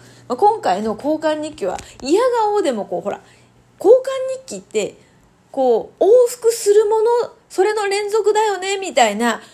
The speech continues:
思い込みっていうんですか？<laughs> 常識っていうんですか？思い込みだね、これもね。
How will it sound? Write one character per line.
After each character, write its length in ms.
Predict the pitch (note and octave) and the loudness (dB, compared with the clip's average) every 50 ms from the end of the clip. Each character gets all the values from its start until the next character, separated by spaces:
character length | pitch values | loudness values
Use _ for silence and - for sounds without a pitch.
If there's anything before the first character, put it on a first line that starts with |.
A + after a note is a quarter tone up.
| - _ _ _ - | -20 _ _ _ 2
思 320 | A#3 B3 B3 C4 D4+ F#4+ | 2 2 4 4 2 2
い 40 | G4+ | 0
込 180 | G4 - G#4 G4+ | -2 -4 -4 -2
み 80 | A4+ | -4
っ 40 | A4 | -4
て 120 | A4 - | -2 -2
い 20 | F4 | -2
う 40 | C#4 | -2
ん 20 | |
で 80 | A3 G3+ | -4 -6
す 100 | - - | -6 -4
か？ 240 | G3 - - - - - _ - - - - | -4 -4 -4 -6 -10 -20 _ -14 -14 -14 -12
<laughs> 320 | - G#3+ - - - A3 | -12 -12 -10 -8 -8 -4
常 340 | G3 - B3+ A#3 A3+ A#3+ C#4+ | 0 2 2 2 2 2 -2
識 200 | D#4 - - A4 | -4 -4 -2 -2
っ 40 | A#4 | -2
て 60 | A4+ | -2
い 20 | G#4+ | -2
う 20 | E4+ | -8
ん 20 | |
で 40 | G#3+ | -6
す 100 | - - | -8 -8
か？ 140 | - - - - - - - - - - - | -10 -10 -12 -12 -18 -20 -20 -20 -20 -12 -8
思 240 | - A#3 C4 E4+ G4 | -6 -4 -2 -2 -2
い 20 | |
込 20 | G4 | 0
み 60 | - A4+ A#4+ A#4+ | 0 0 2 2
だ 100 | B4+ C5 | 2 0
ね、 100 | C#5 D5 | 0 0
こ 60 | C#5+ D5+ | 0 -2
れ 60 | C5+ | -2
も 60 | - | -2
ね。 80 | - - | -2 -2